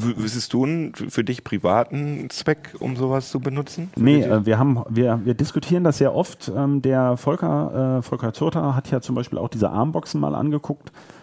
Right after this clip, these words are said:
Speaker 2: Und wir sind ja in so einem Spannungsfeld jetzt, dass unglaublich viele Geräte auf dem Markt sind, die in diesem Umfeld spannend sind. Und, ähm, da gibt's, äh, zum Beispiel Apple T V, den Chromecast-Stick von Google,
Speaker 1: Ja.
Speaker 2: diese ganzen H-D-M-I-Sticks. Es gibt, äh, Blu-ray-Player, die das enthalten.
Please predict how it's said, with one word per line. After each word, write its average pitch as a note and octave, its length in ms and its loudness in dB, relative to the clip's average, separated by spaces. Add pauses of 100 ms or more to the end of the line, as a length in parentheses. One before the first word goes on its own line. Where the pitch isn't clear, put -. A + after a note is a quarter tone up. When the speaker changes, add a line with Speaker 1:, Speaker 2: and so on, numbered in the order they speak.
Speaker 2:
Und B2 320 2
wir A#2 180 2
sind C#3+ 220 2
ja E3 80 4
in B2 160 0
so A#2+ 80 0
einem B2 160 2
Spannungsfeld C#3+ 680 0
jetzt, - 360 -2
dass - 360 -2
unglaublich A3+ 560 0
viele D#3+ 220 0
Geräte C3+ 400 2
auf B2 160 -4
dem A2+ 180 2
Markt G#2+ 300 0
sind, D3 400 -2
die B2 100 2 (380)
in D3 160 4
diesem C#3 380 2 (320)
Umfeld C3 360 0
spannend A2 380 0
sind. F2 280 -4 (600)
Und, A2+ 360 2
ähm, A2 120 2
da G#2+ 100 0
gibt's, - 260 -6
äh, G2+ 120 -6
zum B2+ 160 -2
Beispiel A#2+ 280 -2
Apple F#2 200 -2
T F#2 200 -6
V, F#2+ 80 -6 (120)
den B2 240 0
Chromecast-Stick A2+ 760 -2
von G2+ 180 -4
Google, G2 240 -2
Speaker 1:
Ja. G2+ 60 -2
Speaker 2:
diese C3 160 4
ganzen B2+ 340 0
H-D-M-I-Sticks. A2 880 0
Es A#2+ 220 0
gibt, - 360 -6
äh, A#2+ 120 2
Blu-ray-Player, A2+ 720 2
die G2+ 80 -4
das G2 180 2
enthalten. F#2+ 540 -2